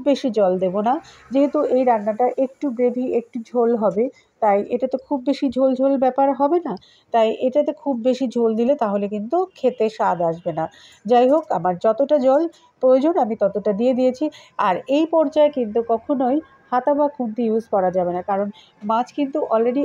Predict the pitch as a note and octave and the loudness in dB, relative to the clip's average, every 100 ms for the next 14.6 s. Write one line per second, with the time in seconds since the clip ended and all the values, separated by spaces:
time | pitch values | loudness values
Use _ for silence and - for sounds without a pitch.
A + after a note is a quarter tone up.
0 | - A3+ B3+ B3+ B3+ C#4+ C4+ C4+ C4 _ | 0 -2 -2 -2 -2 -4 -6 -6 -6 _
1 | - D#4 C#4 G#3 E3+ E3+ E3 _ - B3 | 0 2 4 2 -2 -6 -8 _ -2 0
2 | A#3+ B3+ B3+ C4+ C#4 C4 A#3+ C4 C4+ - | 0 -2 -4 -2 -2 0 0 -2 -2 -4
3 | G#3+ A3+ C#4 D4+ D4+ _ - _ G#3+ B3 | -4 0 2 0 -2 _ -20 _ -4 -4
4 | B3+ C#4+ C4 A3 A3 E4+ B3 C4+ C4 C#4 | -2 -6 -4 -4 -2 -2 -2 -2 -2 -2
5 | C4+ C4 B3 B3+ C4 A#3+ A3 G#3+ G#3 G#3 | -2 0 -2 -2 -2 -2 -2 -2 -4 -6
6 | G#3 F#3+ F#3 G3+ F#3+ G#3+ F#3 F3 D#3+ E3 | -2 -2 -2 -8 -8 -4 -2 -2 -2 -4
7 | - - - - G#3 G#3 B3 B3 C4 D#4+ | -6 -20 -10 -2 0 2 -2 -2 0 0
8 | F4+ _ _ _ _ _ _ _ - - | -2 _ _ _ _ _ _ _ -10 -2
9 | D#4+ E4 E4 E4 C#4+ C4 B3+ A3+ - A#3 | -2 0 0 2 2 0 -2 -6 -2 -2
10 | G#3+ A#3 G#3+ G#3 D4 G#4 - - - - | 0 -2 0 0 -2 -4 -18 -20 -20 -8
11 | G#3 A#3 B3 G#3+ F#3 C#4 F4+ _ _ - | -4 -2 0 0 0 -4 -6 _ _ -8
12 | B3 A#3+ B3+ C4+ A3 B3 A3 - A#3+ A3 | -2 0 0 -2 -2 0 -2 -6 -6 -4
13 | C#4+ D4 _ _ _ _ _ _ G3 G#3+ | -4 -6 _ _ _ _ _ _ -4 -2
14 | G3 G3 E3+ E3 E3 D#3 | -2 -2 -4 -2 -4 -6